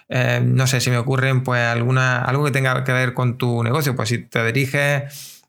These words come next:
eh, por ejemplo, pues, el peluquero que te decía al principio, si, si te dedicas a eso, pues quizás puedes vender, eh, tijeras de cortar,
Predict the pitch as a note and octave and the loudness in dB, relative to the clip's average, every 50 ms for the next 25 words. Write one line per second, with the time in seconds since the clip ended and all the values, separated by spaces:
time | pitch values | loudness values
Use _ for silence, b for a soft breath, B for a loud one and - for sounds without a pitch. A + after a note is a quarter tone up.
0 | - - - - D3+ - - B1 - - - C#3 C#3 C3 - D3+ C#3 B2+ C3+ C3+ | -20 -10 -4 -2 0 0 0 0 -2 -2 -2 -4 -2 -2 0 0 0 0 0 0
1 | C3+ C3 C3 C3 - - B2+ B2+ C3 - - - - - - - C#3+ C#3+ C#3 B2+ | 0 0 -2 -2 -2 -2 -4 -4 -6 -6 -4 -6 -6 -4 -2 -2 -2 0 -2 -2
2 | C3 C#3 C3 C3 C3 B2+ C3+ D3+ D3+ C#3 C3 A#2+ A#2+ C#3 C3 C3+ C3+ C3+ C3 C3 | -2 -2 0 0 0 0 0 0 0 0 -2 -2 -2 -2 0 0 0 0 0 0
3 | C#3+ C3+ B2+ C3 C#3 C3+ B2+ C#3+ C#3+ B2+ A#2+ A#2+ A#2+ - B B B B B B | 0 0 0 0 0 0 0 -2 -2 -2 -2 -4 -4 -6 B B B B B B
4 | B B B B B B B - - - - D#3+ D3+ C#3+ C#3 C#3 C#3 C#3 C#3 C3+ | B B B B B B B -6 -4 -2 0 0 0 0 0 2 2 2 2 2
5 | C3+ C3+ C3+ C3 C3 C3 C3 C3 C3+ C3 C3+ B2+ C3 C3+ C#3+ C#3 F3+ E3+ E3 E3 | 2 2 2 2 2 2 2 0 0 2 2 2 2 2 0 0 0 0 0 0
6 | D#3+ E3 F3+ E3 - G3 F#3 E3 C#3 B2 C3 C#3 B2+ C3 C3 C3 C3 G#3 G#3+ G#3+ | 0 0 0 0 -2 -2 -2 -2 -2 -2 -2 -2 -2 -2 -2 -2 -2 -2 0 0
7 | G3 D#3+ B2+ B2+ B2 A#2+ B2 B2 B2 A#2+ A#2+ A#2+ A#2+ A#2+ A#2 A#2 A#2 A#2 A#2 B2+ | 0 0 2 2 2 2 2 2 2 2 2 2 2 2 2 0 0 0 0 0
8 | - B2 A2+ A2+ A#2 B2 A#2 A2+ G#2+ - - _ _ _ _ _ _ _ _ _ | 0 0 0 0 -2 -2 -2 -4 -6 -8 -12 _ _ _ _ _ _ _ _ _
9 | _ _ _ _ _ _ _ _ _ - - B2 - D#3+ D3 C3 B2+ A2 G#2+ B2 | _ _ _ _ _ _ _ _ _ -6 -4 -2 0 0 0 0 0 0 -2 -2
10 | C3 B2 - B2 A#2 - C#3 C3+ B2 G#2+ - B | -2 -2 -2 -4 -4 -2 -2 -2 -2 -2 -4 B